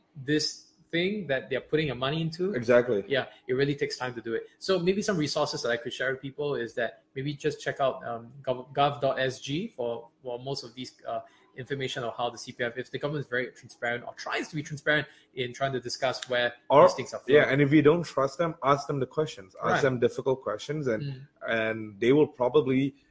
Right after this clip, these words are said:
Speaker 2: be able to answer you.
Speaker 1: Exactly.
Speaker 2: I, I, yeah, I don't wanna, I don't wanna sound like I, I, I'm standing on one side or the other, but, but I think one thing that I've learned is if you have, if you really don't trust people, ask them difficult questions, and
Speaker 1: Sure.
Speaker 2: you'll see, and you'll see
Speaker 1: And
Speaker 2: the
Speaker 1: see how
Speaker 2: truth.
Speaker 1: they,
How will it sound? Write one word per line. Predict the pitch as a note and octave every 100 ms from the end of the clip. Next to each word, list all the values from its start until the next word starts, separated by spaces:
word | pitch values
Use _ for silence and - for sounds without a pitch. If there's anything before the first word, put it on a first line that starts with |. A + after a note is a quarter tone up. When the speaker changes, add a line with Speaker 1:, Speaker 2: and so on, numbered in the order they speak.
| _ _ _ -
Speaker 2:
be | A#2
able | A2+ A#2+
to | A2
answer | D#3 - G2+
you. | G2 C3
Speaker 1:
Exactly. | C3+ A#2+ B2+
Speaker 2:
I, | A#2 A#2 A#2
I, | A#2 A#2 A2+ A2+ A2+ - - - - _ _ _ -
yeah, | B2 A2
I | A#2
don't | C3
wanna, | C#3+ C#3 B2+
I | B2
don't | B2+
wanna | C3+ C3+
sound | - B2+ B2+ B2
like | A2 -
I, | A2 A2+
I, | A2 G#2+ A2
I'm | G#2+
standing | - A2+ A#2
on | A2 G#2+
one | G#2+ G#2+
side | A#2 G#2+
or | G#2
the | G2 G#2
other, | A2+ C#3+
but, | C#3 A#2 G#2+ - _ _ _ _
but | A#2 A2
I |
think | G#2+ A#2+ A#2+
one | A2+ A#2
thing | A#2 A2+
that | G#2+
I've | G#2 G#2
learned | G#2+ A2+ C3
is | A2+ G2
if | G2
you | G#2
have, | G#2+ G#2+ G#2+
if | G#2 G2+
you | G#2+ G#2
really | G2+ G#2+ A2+ A2 - _ _ _ _ _ - G#2+
don't | G#2+ A2+
trust | - A2+ -
people, | - C3+ D#3 -
ask | B2 B2
them | B2
difficult | A#2 A#2+ A#2+ A#2
questions, | D#3 A2 G2
and | A2
Speaker 1:
Sure. | D#3
Speaker 2:
you'll | G#2
see, | - A#2 A#2 A2+
and | G#2
you'll | G#2
see | - A#2
Speaker 1:
And | A2+
Speaker 2:
the |
Speaker 1:
see | G#2+
how | B2+
Speaker 2:
truth. | B2
Speaker 1:
they, | A#2+ A#2